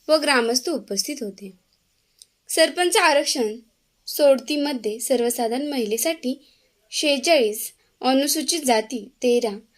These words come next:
अनुसूचित जमाती आठ, नागरिकांचा मागासवर्गीय प्रवर्ग ओबीसी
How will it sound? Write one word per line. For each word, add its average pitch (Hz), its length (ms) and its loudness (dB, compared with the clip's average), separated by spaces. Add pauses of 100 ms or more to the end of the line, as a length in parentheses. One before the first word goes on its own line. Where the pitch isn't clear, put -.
(220)
अनुसूचित 311 540 0
जमाती 254 680 -2
आठ, 196 260 -4 (420)
नागरिकांचा 294 720 0
मागासवर्गीय 247 720 0
प्रवर्ग 220 560 -2 (260)
ओबीसी 226 580 -4